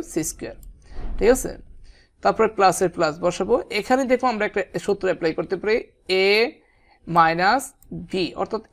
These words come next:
এটাকে এ আর এটাকে বি। তো এ মাইনাস বি হোল স্কয়ার সূত্র হচ্ছে এ স্কয়ার মাইনাস টু এ বি প্লাস বি স্কয়ার,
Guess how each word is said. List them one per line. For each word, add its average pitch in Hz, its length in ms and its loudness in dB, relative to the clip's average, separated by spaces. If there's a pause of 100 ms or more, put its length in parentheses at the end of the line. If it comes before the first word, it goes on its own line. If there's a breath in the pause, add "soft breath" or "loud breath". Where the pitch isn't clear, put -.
এটাকে 214 280 -2 (360)
এ - 20 4 (320)
আর 170 160 2
এটাকে 180 240 0 (140)
বি। 165 140 -2 (360)
তো - 40 -16 (100)
এ - 80 4
মাইনাস 220 300 0
বি 226 120 0
হোল 190 100 2 (120)
স্কয়ার 196 200 -2
সূত্র - 200 -8
হচ্ছে 180 180 -4 (140)
এ - 80 -4
স্কয়ার 226 280 0
মাইনাস 202 180 -4 (100)
টু - 60 -6 (100)
এ - 80 2
বি 170 120 -2
প্লাস 160 240 0
বি 147 140 -8
স্কয়ার, 151 240 -4